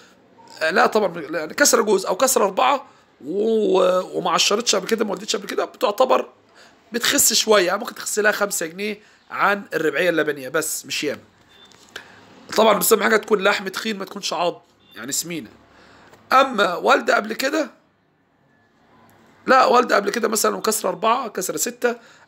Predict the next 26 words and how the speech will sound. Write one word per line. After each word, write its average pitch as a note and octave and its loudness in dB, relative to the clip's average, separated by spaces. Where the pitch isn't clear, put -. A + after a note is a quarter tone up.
أقل D4+ 4
حاجة B3+ 2
تنزل G3 -8
سعرها F#3 -6
عن F3+ -2
سعر G#3+ -2
الربعية E3+ -6
اللباني، F3+ -8
أقل G3 0
حاجة F#3 0
عشرة C#3+ -4
جنيه. G#2+ -18
وراجع F#3 4
لوزنها، D3+ 0
كل G#3 -2
ما F#3+ -2
كان G#3 -2
وزنها F#3+ -2
تقيل، G#3+ -8
ستين F#3+ -6
كيلو، G#3+ 2
سبعين F3 2
كيلو، A#3 -2
لا، G3+ 2
ممكن G3 -12
تنزل G#3 -6